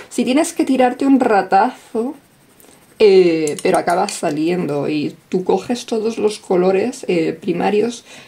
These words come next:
eh, secundarios y terciarios. Y creo que no he puesto el amarillo.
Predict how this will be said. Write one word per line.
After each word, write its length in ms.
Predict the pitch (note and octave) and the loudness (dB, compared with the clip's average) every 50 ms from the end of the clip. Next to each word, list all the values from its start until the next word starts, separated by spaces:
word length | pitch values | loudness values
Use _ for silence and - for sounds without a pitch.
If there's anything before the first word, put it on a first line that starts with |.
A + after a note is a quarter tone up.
| - _ - | -16 _ 0
eh, 460 | G#3+ G3 F3+ E3 E3 D#3+ D#3+ - - - | 2 4 4 4 2 2 0 -2 -8 -14
secundarios 920 | - - - - D#3+ D#3 D#3+ - D#3 E3 F3 G3 G#3+ A#3+ A#3+ B3 A#3+ - A#3 | -18 -14 -8 -6 -6 -6 -4 -4 -2 0 2 2 2 2 0 0 0 0 -4
y 60 | G3+ | -4
terciarios. 1040 | F#3+ G3 D#3 - - - - - F#3+ G3+ G#3+ A#3 A#3 B3+ C#4+ D#4 F#4+ - - - - _ _ _ _ _ _ _ _ _ _ _ _ _ _ _ _ _ _ _ _ _ - - | -2 -2 -4 -4 -6 -10 -4 0 0 0 2 0 0 0 0 -2 -4 -6 -10 -18 -20 _ _ _ _ _ _ _ _ _ _ _ _ _ _ _ _ _ _ _ _ _ -14 -6
Y 140 | - D#3+ D3+ | -6 -4 -2
creo 220 | D3 E3 F#3 F#3 F#3 | -2 0 0 0 0
que 100 | F3+ D#3+ | 0 -2
no 100 | E3+ E3 | -4 -4
he 40 | |
puesto 380 | - - D#3 D#3 - - - D#3+ | -6 -6 -8 -10 -10 -6 -6 -4
el 60 | D3 | -2
amarillo. 640 | C#3+ C#3 C#3 C#3 C#3 C#3 D3 - - G#2+ - E3+ | -2 -2 -2 -4 -4 -6 -6 -6 -6 -6 -6 -8